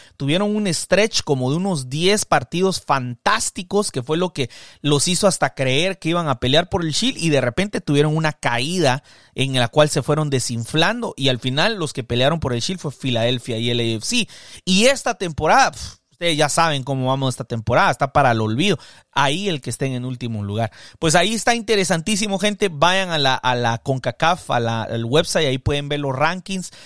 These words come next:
rankings de ligas, la liga número uno, obviamente es la Liga de México, la liga número dos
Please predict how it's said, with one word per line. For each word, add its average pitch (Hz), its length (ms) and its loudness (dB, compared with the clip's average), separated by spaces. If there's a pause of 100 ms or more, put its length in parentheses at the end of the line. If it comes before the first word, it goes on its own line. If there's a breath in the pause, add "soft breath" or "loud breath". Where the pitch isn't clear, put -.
(140 loud breath)
rankings 165 640 -2
de 135 100 0
ligas, 175 440 0
la 127 120 4
liga 156 260 2
número 156 420 0
uno, 180 420 -2 (160)
obviamente 180 920 6
es 156 60 0
la 147 100 4
Liga 143 240 0
de 135 80 -2
México, 180 540 -4 (260 loud breath)
la 131 220 2
liga 143 320 0
número 147 400 0
dos 160 340 4